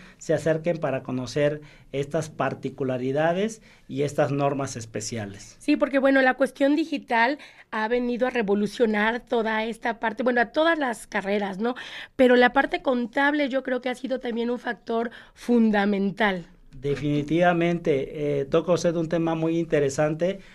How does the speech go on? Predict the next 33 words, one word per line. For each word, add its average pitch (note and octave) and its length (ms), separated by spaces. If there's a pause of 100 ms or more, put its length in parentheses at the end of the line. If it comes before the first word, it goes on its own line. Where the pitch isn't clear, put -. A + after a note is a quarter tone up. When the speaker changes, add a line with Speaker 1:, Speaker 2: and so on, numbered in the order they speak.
(200)
Speaker 1:
porque, E3 920
eh, C3 640 (140)
el C#3+ 200
avance E3 380
de D#3+ 100
la C#3+ 160
tecnología, C#3+ 920
Speaker 2:
Ujú. G#3 380
Speaker 1:
eh, C#3 680
ya D#3 340
está F3 480
consignado D#3 1000 (260)
en C#3 200
el B2+ 160
Código D#3+ 420
Fiscal D#3 440
de D#3 120
la C3 120
Federación, C#3 440
en E3+ 120
una E3+ 180
serie D#3 240
de D3+ 100
disposiciones D3+ 920 (420)
que D3+ 280
regulan F#3 580
y - 60
facilitan D#3 580
esta D#3 240
relación C#3+ 440
entre C3+ 280
el A#2+ 80
contribuyente C3+ 840